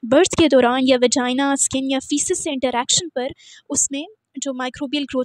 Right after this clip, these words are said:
है, वो start होती है। और किस तरह से कि birth के कुछ घंटे बाद anaerobic bacteria की growth appear करती है, then उसके two to four days baad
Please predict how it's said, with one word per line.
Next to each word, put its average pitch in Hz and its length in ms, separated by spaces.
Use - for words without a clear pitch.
है, 285 60
वो 277 120
start 262 360
होती 240 220
है। 240 60
और 254 140
किस - 160
तरह 311 180
से 359 180
कि 349 140
birth 254 300
के 320 100
कुछ - 260
घंटे 285 240
बाद 285 200
anaerobic 339 460
bacteria 349 400
की 349 120
growth 339 280
appear 339 260
करती 330 320
है, 330 100
then 262 220
उसके 320 300
two 370 160
to 359 80
four 339 280
days 247 280
baad 247 240